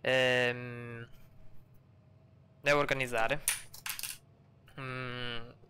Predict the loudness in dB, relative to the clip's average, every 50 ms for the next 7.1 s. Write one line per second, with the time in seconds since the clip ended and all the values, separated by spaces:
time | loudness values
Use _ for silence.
0 | -20 -14 -6 -6 -4 -2 0 0 0 2 2 2 4 4 2 2 0 2 2 4
1 | 6 6 6 6 6 6 4 4 2 0 -6 -16 -18 -18 -18 -20 -20 -20 -20 -8
2 | -4 -4 -4 -4 -4 -12 -12 -12 -8 -8 -8 -8 -8 -8 -6 0 2 2 0 2
3 | 0 0 2 4 4 4 4 4 2 2 2 4 6 6 6 6 6 6 6 4
4 | 2 0 -2 -4 -2 -2 0 -2 -2 -4 -6 -2 -2 0 2 2 4 4 4 4
5 | 2 0 2 0 0 0 0 -2 -4 -4 -4 0 2 4 4 4 2 0 -4 -8
6 | -2 0 2 2 4 4 4 2 2 0 -6 -6 -12 -8 -4 -2 0 2 2 2
7 | 0